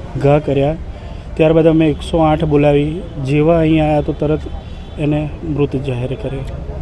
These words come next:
પોલીસ ફરિયાદ થઈ ગઈ છે. પોલીસે બહુ સરસ કાર્યવાહી કરી છે.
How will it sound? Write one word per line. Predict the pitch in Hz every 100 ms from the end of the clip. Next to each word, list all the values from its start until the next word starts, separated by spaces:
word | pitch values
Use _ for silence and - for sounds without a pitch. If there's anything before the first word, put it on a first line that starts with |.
| - - -
પોલીસ | 156 170 -
ફરિયાદ | 160 160 156 160 -
થઈ | 151
ગઈ | 151 156
છે. | 156
પોલીસે | 170 - 147 151 147 156
બહુ | 147 147
સરસ | - 151 151 -
કાર્યવાહી | 147 147 151 147 151
કરી | 151 147 143
છે. | 160